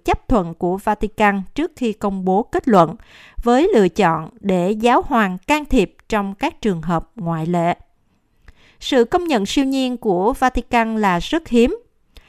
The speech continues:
Đức Hồng Y Fernandez nói rằng nhiều địa điểm hành hương có liên quan đến các sự kiện siêu nhiên được cho là không được Vatican xác thực,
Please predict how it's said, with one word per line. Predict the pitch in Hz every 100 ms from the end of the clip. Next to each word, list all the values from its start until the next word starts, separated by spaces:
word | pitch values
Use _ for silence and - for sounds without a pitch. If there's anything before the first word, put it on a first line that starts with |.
| _ -
Đức | 466
Hồng | - 262
Y | - 254 262 262 254
Fernandez | 254 294 254 240 220 233 302 - -
nói | 233 254
rằng | - 240 190 180 _ _ -
nhiều | 262 269 254
địa | 214 208
điểm | 196 202
hành | 202 202
hương | 202 233 220
có | 269
liên | 262 233
quan | 233 220 208
đến | 202 196 269
các | 370 427
sự | - 190
kiện | 208 160
siêu | 156 - 240
nhiên | 226 240 226 202
được | 190 175
cho | - 202
là | 190
không | 170 - 294 294
được | 214 170 -
Vatican | 196 196 - 202 - - 202 190 185
xác | - 302 392
thực, | - 226